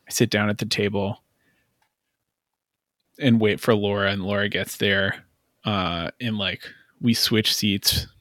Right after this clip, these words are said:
for whatever reason. And we got our food, whatever, as you do. And as we're sitting at dinner, this guy is ta-, keeps talking. And it's like, "This guy sounds so familiar to me." Um,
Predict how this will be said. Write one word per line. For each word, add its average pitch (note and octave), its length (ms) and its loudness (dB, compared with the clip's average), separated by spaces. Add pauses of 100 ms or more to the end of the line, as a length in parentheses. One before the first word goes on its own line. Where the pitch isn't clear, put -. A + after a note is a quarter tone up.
(120)
for A2 180 2
whatever G2 400 0
reason. F2+ 560 -4 (1600)
And G2 680 0
we A#2+ 100 -4
got D3 120 0
our C#3 100 0
food, C#3 440 0 (480)
whatever, A2 500 0 (800)
as A#2 240 -2
you A2+ 60 -4
do. G2+ 400 -6 (560)
And B2+ 120 -2
as C#3+ 240 2
we're E3 140 2
sitting C3 320 0
at A2+ 100 -4
dinner, G#2 280 -2
this G2 180 -6
guy F#2 220 -6
is D#2+ 160 -4
ta-, - 240 -4 (180)
keeps - 280 4
talking. - 360 -2
And G2 80 0
it's - 160 -2
like, G#2+ 240 -2 (220)
"This - 100 -6
guy C#3 160 -2
sounds C#3 300 -2
so - 320 0
familiar - 640 -8
to - 100 -8
me." E2 320 -6 (1160)
Um, F#2 480 0